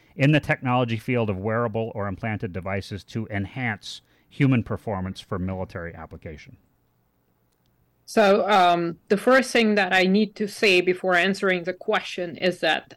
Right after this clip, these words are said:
Speaker 2: uh, countries do not yet have a clear definition of human augmentation when it comes to the use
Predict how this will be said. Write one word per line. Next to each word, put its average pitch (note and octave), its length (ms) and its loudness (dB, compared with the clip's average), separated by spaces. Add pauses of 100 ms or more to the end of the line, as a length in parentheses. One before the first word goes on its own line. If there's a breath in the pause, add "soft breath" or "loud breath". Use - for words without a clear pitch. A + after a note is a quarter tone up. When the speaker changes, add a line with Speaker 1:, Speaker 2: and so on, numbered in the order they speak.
Speaker 2:
uh, D#3+ 240 0
countries - 1000 -6
do F#3+ 180 0
not F#3 400 -2 (200)
yet F3+ 360 -2
have D3 500 -2 (160)
a D3+ 340 -4 (640 loud breath)
clear G3 400 6
definition E3+ 600 0
of D#3+ 180 -8
human D#3+ 300 -4
augmentation D#3 800 -2
when D3 120 -8
it D3 120 -8
comes D#3 320 -4
to D3 420 -8
the D#3+ 120 -4
use D#3 420 -6